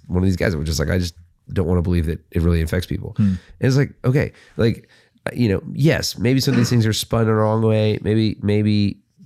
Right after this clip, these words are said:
Speaker 1: some of the facts aren't exactly right, but, like, at some point you ha-, like, there is, there is a level of intellectual responsibility in dealing with some things.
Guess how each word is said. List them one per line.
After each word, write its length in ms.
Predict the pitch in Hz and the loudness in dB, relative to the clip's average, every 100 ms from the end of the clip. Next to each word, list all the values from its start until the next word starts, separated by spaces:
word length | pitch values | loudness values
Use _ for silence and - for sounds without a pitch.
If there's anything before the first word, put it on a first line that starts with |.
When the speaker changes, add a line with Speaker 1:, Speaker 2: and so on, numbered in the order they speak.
| - | -6
Speaker 1:
some 160 | 104 | 0
of 40 | 104 | 0
the 80 | |
facts 340 | 87 101 95 - | 2 0 0 0
aren't 180 | 95 - | 0 2
exactly 460 | 92 98 95 92 | 2 2 2 0
right, 280 | 92 92 90 | 2 2 0
but, 120 | 90 | -2
like, 300 | 92 95 87 - | 0 0 0 -2
at 120 | 107 | -2
some 240 | - 139 | 0 0
point 160 | 143 98 | 0 2
you 160 | 107 92 | 2 2
ha-, 100 | - - - - | -2 -10 -16 -8
like, 160 | - 113 | -4 -2
there 120 | 135 | 0
is, 240 | 135 113 - | 0 0 0
there 200 | 127 113 | -2 2
is 260 | 147 165 | 0 2
a 120 | 147 | 2
level 720 | 120 104 104 101 90 58 110 - - - - | 2 2 2 2 0 -2 -6 -12 -20 -20 -12
of 240 | - 101 85 - | -2 0 0 0
intellectual 760 | 127 139 156 117 110 - 107 | 0 2 2 2 0 0 2
responsibility 1200 | 98 92 - 101 98 98 85 95 90 64 52 - - | 2 0 0 0 2 0 2 2 2 0 -4 -8 -4
in 220 | 104 98 92 | 0 0 2
dealing 400 | 101 110 104 87 | 2 2 2 0
with 180 | 92 80 | -2 -2
some 300 | - 92 85 | 0 0 0
things. 560 | 85 64 - - - | 0 -2 -4 -14 -16